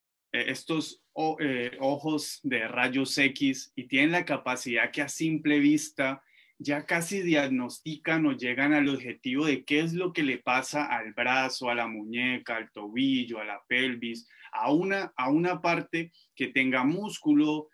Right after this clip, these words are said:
que tenga hueso, ¿ok? O que haya una articulación. Entonces, con la memotecnia dash, vamos solo a hablar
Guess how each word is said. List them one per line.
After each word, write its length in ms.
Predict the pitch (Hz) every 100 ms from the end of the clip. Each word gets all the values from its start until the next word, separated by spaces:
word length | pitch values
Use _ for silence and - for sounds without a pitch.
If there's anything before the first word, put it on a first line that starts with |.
| _
que 120 | - 156
tenga 420 | 127 123 113 127
hueso, 800 | 139 190 202 - 156 143 151 -
¿ok? 220 | 139 139 175 180
O 100 | 160
que 180 | - 127
haya 380 | 123 139 139 143
una 240 | 139 135
articulación. 840 | 135 135 135 120 107 101 - 101 - _ - - - -
Entonces, 840 | 117 110 156 180 185 143 147 - _ _ _
con 180 | - 120
la 100 | 120
memotecnia 680 | 120 120 120 131 127 151 160
dash, 400 | 135 127 135 - _ _ -
vamos 420 | 139 156 185 -
solo 640 | - 190 196 139 139 - -
a 200 | 135 123
hablar 540 | 110 127 135 147